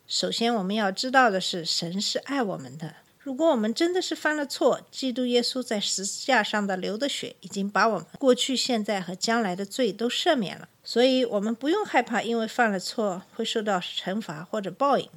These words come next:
如果是那样，我们和其他的宗教又有什么区别呢？当然，我们很多人有可能会觉得每个星期去教会真的很麻烦，也占据了很多的时间。同时，十一奉献很多啊，作为中国人，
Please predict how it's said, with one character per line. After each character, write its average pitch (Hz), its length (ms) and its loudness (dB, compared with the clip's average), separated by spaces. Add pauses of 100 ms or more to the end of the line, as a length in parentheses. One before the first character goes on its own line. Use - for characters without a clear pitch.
(200)
如 294 160 -4
果 320 100 4
是 262 180 -2
那 262 180 4
样， 208 240 0
我 202 40 -6
们 214 140 0
和 240 140 -4
其 - 240 -6
他 240 120 0
的 220 120 0
宗 285 260 -10
教 277 180 2
又 214 120 -2
有 196 100 -2
什 165 140 -8
么 151 80 -16
区 - 240 -6
别 233 160 0
呢？ 170 260 -8 (320)
当 359 160 6
然， 277 240 6
我 262 80 2
们 302 100 0
很 214 220 -2
多 277 160 2
人 277 100 2
有 262 120 2
可 240 120 -6
能 202 140 -2
会 277 100 -2
觉 208 220 -4
得 214 300 -2 (220)
每 196 140 -2
个 208 80 -4
星 330 220 -2
期 320 160 -2
去 - 140 -6
教 285 260 2
会 285 220 -2 (320)
真 392 120 0
的 415 80 0
很 196 160 -4
麻 156 240 -6
烦， 175 320 -8 (540)
也 254 100 2
占 359 220 4
据 - 140 -2
了 285 80 2
很 160 180 -6
多 226 160 -2
的 233 80 2
时 - 240 -2
间。 247 320 -4 (140)
同 240 200 -2
时， 226 420 2 (100)
十 - 220 0
一 302 140 4
奉 349 240 0
献 254 320 0
很 196 300 -4
多 269 240 4
啊， 180 360 4 (280)
作 349 140 0
为 320 100 4
中 330 260 -2
国 262 160 4
人， 214 300 2